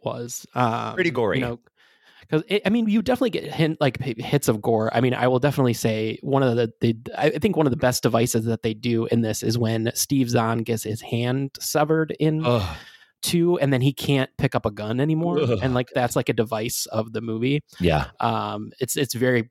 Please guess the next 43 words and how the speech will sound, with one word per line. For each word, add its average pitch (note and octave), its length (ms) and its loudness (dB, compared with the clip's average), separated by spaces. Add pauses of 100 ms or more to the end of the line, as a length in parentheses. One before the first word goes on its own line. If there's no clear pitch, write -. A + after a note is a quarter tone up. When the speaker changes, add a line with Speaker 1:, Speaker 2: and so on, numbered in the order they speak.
(120)
Speaker 1:
visceral. A#2 640 0
I, C#3+ 180 2
I C3 40 2
think D3+ 220 0
that B2+ 140 -4
there A#2+ 340 0
is A#2+ 260 -4
a, A#2 500 -4 (340)
when D3 240 2
this C#4 180 2
gets - 220 -2
into C4+ 160 2
the G3+ 180 -2
action, A2+ 520 -4
so, B2+ 380 0
you C#3 120 2
know, B2 100 2
we'll, B2 300 0
we'll B2 160 2
skip - 420 -2
to, D3 160 0
like, A#2 300 -8 (520)
I'd F3+ 180 2
say, A#2+ 260 2
like, A2+ 220 -6
what, A2 380 -4 (400)
hour B2 720 2
ten A#2+ 440 -2 (320)
Speaker 2:
Yeah, A2 140 0
Speaker 1:
probably C#3+ 240 0
Speaker 2:
sure. D3+ 220 0
Speaker 1:
is, D3 100 0
like, D3 200 0
when C#3+ 240 2
the, C#3+ 300 2
is C3 140 0
when C#3+ 160 2
the C#3 240 2
kind C#3 180 -2
of C3+ 60 2
reveal C3+ 360 0
happens C3+ 500 -2
that, A#2+ 180 -2